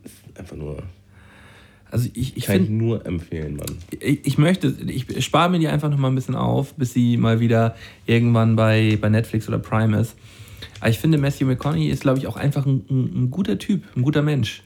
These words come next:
Speaker 2: So, also der, gerade was sie, ich hab mal ein, ich hab mal ein, zwei Interviews mit dem gesehen, die auch ein bisschen länger gingen. Das ist, der hat einfach gute Ansichten,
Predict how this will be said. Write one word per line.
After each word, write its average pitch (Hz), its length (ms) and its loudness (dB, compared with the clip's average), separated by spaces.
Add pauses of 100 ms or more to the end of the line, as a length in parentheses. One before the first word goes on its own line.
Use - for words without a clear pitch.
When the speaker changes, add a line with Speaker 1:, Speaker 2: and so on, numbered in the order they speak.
(120)
Speaker 2:
So, 107 180 2
also 113 220 0
der, - 160 -2
gerade 127 340 0
was 135 140 2
sie, 127 180 0 (260)
ich - 80 -18
hab 131 80 2
mal 139 160 2
ein, 131 280 0
ich 127 100 -4
hab 139 60 -2
mal 135 200 2
ein, 139 120 2
zwei 120 160 -2
Interviews 147 420 2
mit 143 140 0
dem 139 120 2
gesehen, 131 280 2
die 127 80 4
auch - 20 2
ein 127 80 2
bisschen 120 200 0
länger 135 240 2
gingen. 127 280 0 (400)
Das 117 140 0
ist, 120 180 -2
der 123 100 4
hat 127 80 2
einfach 135 300 0
gute 156 240 0
Ansichten, 156 800 2